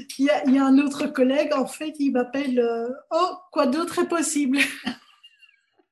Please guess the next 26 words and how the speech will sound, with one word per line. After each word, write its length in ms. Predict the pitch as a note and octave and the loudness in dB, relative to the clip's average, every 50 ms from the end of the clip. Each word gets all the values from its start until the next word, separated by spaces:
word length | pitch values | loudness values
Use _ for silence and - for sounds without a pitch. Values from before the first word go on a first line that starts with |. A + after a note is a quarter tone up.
| _ _ _ _ _ _ _ _ _ _ _ _ _ | _ _ _ _ _ _ _ _ _ _ _ _ _
<laughs> 480 | - G4+ G#4 A4 G#4+ F#4 - - - | -8 0 6 8 8 8 6 2 -2
Et 120 | E4 D#4 D4+ | 0 2 2
en 160 | D4 D4 C#4+ | 2 2 0
fait, 260 | D4 - F#4+ F#4+ F#4+ F#4+ - - - - - - - - - - - - | 0 2 2 2 2 -2 -8 -16 -18 -18 -18 -18 -14 -14 -14 -14 -8 -6
j'y 340 | C4 G#3 G#3 G#3+ C4+ C4 | -6 -4 -2 0 0 0
vais, « 300 | B3+ C4+ C4+ C4 B3 - - _ _ _ _ | 0 -2 -4 -6 -10 -14 -18 _ _ _ _
Et 140 | C#4 C4+ - | -4 -2 -2
tu, 280 | - C4+ C4 B3+ A3+ A#3 | 0 -2 -4 -4 -4 -6
ça 180 | - B3+ A#3 | -4 -4 -2
devient 260 | G3+ G#3 A3 B3+ A#3 A3+ | -2 -2 -2 -2 -2 -2
d'où, 220 | G3+ A#3+ C4+ D#4 | -2 -2 -2 -2
ça ? » 320 | D#4+ - - A#3 A3 A3+ - - - - - _ - | -4 -4 -6 -6 -6 -8 -10 -16 -20 -20 -20 _ -4
Et 80 | B3+ A#3+ | -2 0
il 40 | |
me 60 | A#3 B3+ | 0 0
dit, « 180 | D#4 F4 - - - - - _ | 0 -2 -4 -6 -12 -20 -14 _
Mais 120 | - C4 B3+ | -4 -4 0
tu 120 | - C4 | 2 0
sais, 260 | A#3+ - - D4 F4 F#4+ G4 D#4 - | 0 0 -2 -2 -4 -4 -6 -6 -6
en 120 | D4+ C4+ | -4 -4
dessous 280 | B3+ B3 - - F4 F4 | -2 -2 0 2 2 2
de 120 | F4 E4+ | 2 0
chacun 520 | C4 - - C4 B3 B3+ - D4+ D#4+ E4+ D#4+ | 0 0 -2 -2 -2 -2 -4 -4 -4 -2 -2
de 100 | D4+ C#4+ | -4 -4
tes 200 | - - C4 B3 | -4 -4 -2 0
mails, 520 | B3 B3 B3 B3+ D#4 F4+ F#4+ F4+ D#4 - | 2 2 2 2 0 -2 -4 -6 -8 -12